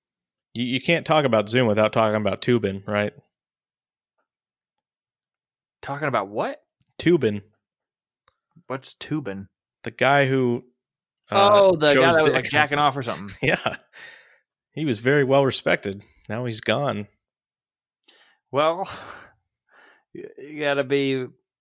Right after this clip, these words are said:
Speaker 2: have more self-control.
Speaker 1: We just, we didn't know all,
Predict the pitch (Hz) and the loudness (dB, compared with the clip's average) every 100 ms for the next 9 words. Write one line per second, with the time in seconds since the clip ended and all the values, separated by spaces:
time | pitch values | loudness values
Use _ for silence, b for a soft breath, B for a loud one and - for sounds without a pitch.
0 | _ _ _ _ _ _ _ _ _ _ | _ _ _ _ _ _ _ _ _ _
1 | _ 143 139 139 135 - 147 - - 107 | _ -4 0 2 2 2 0 0 -6 -4
2 | 143 185 - B B B B _ _ b | -2 -2 -2 B B B B _ _ b
3 | b _ - 117 117 113 123 156 143 143 | b _ -10 -8 -8 -2 0 2 4 4
4 | 135 98 123 123 110 - | 6 6 4 4 0 -10